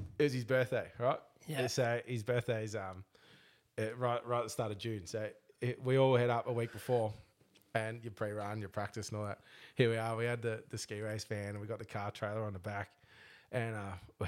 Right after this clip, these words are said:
Speaker 1: we, we put this Can-Am on. And we, but we were going for a party. We didn't know what we we're doing. <laughs> So we get there and we're pre-running, we're practicing, and,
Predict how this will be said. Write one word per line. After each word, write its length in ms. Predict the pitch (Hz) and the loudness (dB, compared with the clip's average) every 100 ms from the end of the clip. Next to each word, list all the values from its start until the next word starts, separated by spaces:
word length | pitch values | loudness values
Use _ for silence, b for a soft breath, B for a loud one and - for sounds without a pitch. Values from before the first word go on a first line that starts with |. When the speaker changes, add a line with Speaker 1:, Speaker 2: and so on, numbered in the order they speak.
| 78 | 2
Speaker 1:
we, 100 | 131 | 0
we 200 | - 131 | 0 -4
put 220 | - 147 | -2 -2
this 160 | 117 - | -2 -2
Can-Am 420 | 104 110 113 113 | -4 -2 -4 -2
on. 160 | 107 104 B B B B _ _ | -4 -6 B B B B _ _
And 120 | 123 | 2
we, 120 | 123 120 | 4 2
but 200 | 113 120 | 4 6
we 80 | 131 | 8
were 60 | 160 | 10
going 160 | 175 147 | 10 10
for 100 | 127 | 6
a 60 | |
party. 300 | 123 120 107 104 | 6 4 4 0
We 60 | |
didn't 140 | 139 120 | 0 0
know 160 | 110 | 0
what 140 | 101 107 | -2 -4
we 40 | |
we're 60 | 104 | -8
doing. 560 | 90 - - - 165 - | -10 -10 -8 2 2 2
<laughs> 60 | |
So 140 | 156 143 - b b - | 4 4 2 b b 4
we 120 | 139 | 6
get 200 | 131 151 | 8 6
there 220 | 143 139 | 8 8
and 80 | 139 | 8
we're 100 | 131 | 4
pre-running, 460 | 120 139 143 139 131 | 6 8 10 8 6
we're 80 | 117 | 2
practicing, 600 | 135 135 139 - 131 120 | 4 4 2 0 0 0
and, 160 | 110 | -4